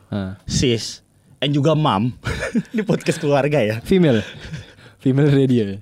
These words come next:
Speaker 1: female. Ya, terus, terus. Eh, gua mau nanya
Speaker 2: Suksesnya orang-orang itu punya prosesnya masing-masing, Bro.
Speaker 1: Iya, benar.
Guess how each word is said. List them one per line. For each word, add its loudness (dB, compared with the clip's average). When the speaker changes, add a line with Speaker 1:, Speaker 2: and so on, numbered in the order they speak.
Speaker 1:
female. -8
Ya, -4
terus, -8
terus. -14
Eh, 0
gua 0
mau 4
nanya 4
Speaker 2:
Suksesnya 2
orang-orang 2
itu 0
punya 0
prosesnya -4
masing-masing, -6
Bro. -2
Speaker 1:
Iya, 2
benar. -4